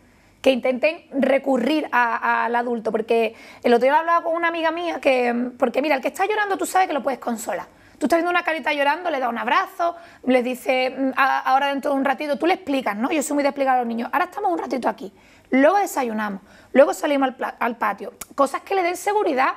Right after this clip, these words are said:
porque ahora nos vamos, es como muy abstracto, ¿no? Es cosas muy concretas. Yo lo que le digo a los niños es que si tienen ganas de llorar, que lloren.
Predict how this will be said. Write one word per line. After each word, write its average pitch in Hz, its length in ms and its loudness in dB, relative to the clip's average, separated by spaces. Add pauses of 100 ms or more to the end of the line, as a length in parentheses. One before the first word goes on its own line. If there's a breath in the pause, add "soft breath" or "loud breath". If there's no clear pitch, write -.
(380 soft breath)
porque 269 280 2
ahora 320 200 2
nos 453 200 -6 (180)
vamos, 294 180 -2
es - 60 -6
como 330 180 0
muy 311 160 2
abstracto, 240 560 -4
¿no? 370 200 -2 (640 loud breath)
Es 240 120 0
cosas - 240 0
muy 339 100 -4
concretas. 247 340 -2
Yo 247 120 2
lo 311 100 0
que 359 60 -6
le 359 80 0
digo 359 100 0
a 349 60 0
los 339 80 -6
niños 359 260 -6
es - 60 -16
que 403 60 0 (420 loud breath)
si - 160 0
tienen 370 240 2
ganas 381 180 0
de 370 80 0
llorar, 392 140 4
que 311 100 2
lloren. 220 400 0